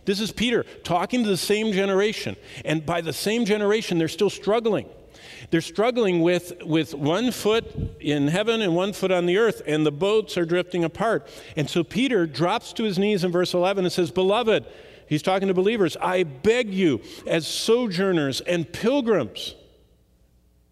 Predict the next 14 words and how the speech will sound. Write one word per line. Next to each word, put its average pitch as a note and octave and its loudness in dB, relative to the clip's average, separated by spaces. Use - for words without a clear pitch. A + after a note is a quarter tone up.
Sojourners D#3 -4
and D3 -4
pilgrims. G#2+ -10
Pilgrims E3+ -6
and D#3 -6
strangers. A2 -10
It's - -6
the A2+ -8
same D#3+ -4
concept. D3 -8
Abstain. C3+ -2
Say E3 -2
no F#3 2
to. C#3+ -4